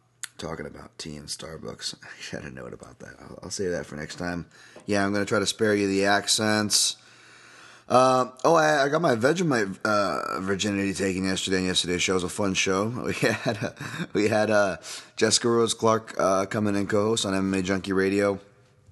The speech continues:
The fans always love it when she do-, when she comes in, but no, she's, uh, she's an awesome girl and, and, uh,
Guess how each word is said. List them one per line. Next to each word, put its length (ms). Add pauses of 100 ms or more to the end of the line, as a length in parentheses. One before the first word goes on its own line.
(1080)
The 80
fans 380
always 280
love 160
it 60
when 140
she 160
do-, 180
when 120
she 120
comes 300
in, 100
but 100
no, 260
she's, 680
uh, 300
she's 180
an 80
awesome 300
girl 320
and, 120
and, 380
uh, 440